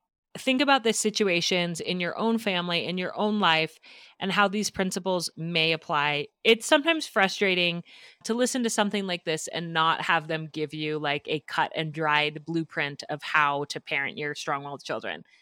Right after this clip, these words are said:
It's not possible for us to do that 'cause we don't know your kids. We don't know if they're carrots or eggs or hydrangeas or peppers.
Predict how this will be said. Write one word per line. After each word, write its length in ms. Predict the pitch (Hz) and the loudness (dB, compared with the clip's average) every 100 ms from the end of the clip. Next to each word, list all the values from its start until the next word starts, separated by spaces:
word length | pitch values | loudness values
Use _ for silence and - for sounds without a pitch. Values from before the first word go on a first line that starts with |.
| _ - | _ -2
It's 200 | 214 220 | 0 2
not 240 | 220 - - | 2 2 2
possible 460 | 202 185 185 170 | 2 2 2 -2
for 160 | - 160 | 0 0
us 180 | 151 - | 0 -4
to 80 | 151 | -6
do 160 | 160 | -4
that 200 | 151 110 - _ _ | -2 -4 -6 _ _
'cause 140 | - 185 | -6 2
we 160 | 190 | 4
don't 180 | 185 185 | 4 2
know 100 | 170 | 2
your 180 | 170 160 | 0 0
kids. 500 | - 180 147 - - - - - | 0 0 0 -6 -12 -14 -18 -2
We 160 | 185 | 2
don't 200 | 196 175 | 2 2
know 220 | 180 185 | 2 2
if 100 | 170 - | 2 2
they're 120 | 170 | -2
carrots 440 | - 175 165 - | 0 0 2 0
or 100 | 175 | -2
eggs 440 | - 185 165 156 - | 0 0 0 -4 -4
or 120 | 175 170 | -2 0
hydrangeas 720 | 175 165 170 175 175 170 - | 0 0 -2 0 0 -2 -2
or 120 | 156 | -6
peppers. 600 | - 196 190 123 143 - | 0 -2 0 -6 -6 -8